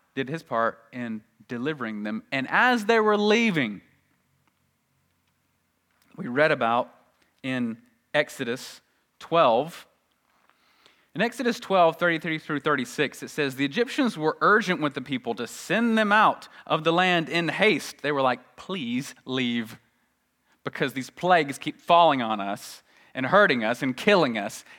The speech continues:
Get out, please, go away." For they said, "We shall all be dead." Verse thirty-four, "So the people took their dough before it was leavened,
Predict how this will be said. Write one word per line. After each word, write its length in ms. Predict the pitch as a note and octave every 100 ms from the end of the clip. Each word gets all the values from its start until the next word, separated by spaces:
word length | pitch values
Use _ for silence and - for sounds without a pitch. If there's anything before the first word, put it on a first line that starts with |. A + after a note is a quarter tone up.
| _ -
Get 320 | B2+ F#3+ A#3 -
out, 640 | F3+ G3 G3 C3+ - - _ _ _
please, 800 | - - G#3 D#3+ A#2 A2 - - _ _ - C3
go 600 | D#3 F3 F#3+ F#3+ F3+ F3+ _ _ _ _ C#3+
away." 520 | D3 D#3 C3+ F#2 - - _ _ _ _ _ _ _ _ _ _ _ _ _ _ _ _
For 100 | -
they 140 | C3+ C3
said, 500 | - B2 A#2+ B2+ D3 _ _
"We 140 | A2 B2+
shall 180 | - B2+
all 140 | A#2+
be 120 | B2+
dead." 360 | B2+ C#3 G2+ - _ _ _ _ _ _ _ _ _
Verse 120 | A#2
thirty-four, 460 | - A2+ G#2 A#2+ G#2+
"So 220 | - C3
the 60 | D3+
people 280 | D3 C#3 C3+
took 340 | - D3+ -
their 200 | B2+ A#2
dough 500 | A2 A#2+ A#2 C#3 F#3+ - -
before 260 | A2+ C3
it 40 | A#2+
was 220 | A#2+ A2+
leavened, 500 | A2 A2 C#3 F3 F3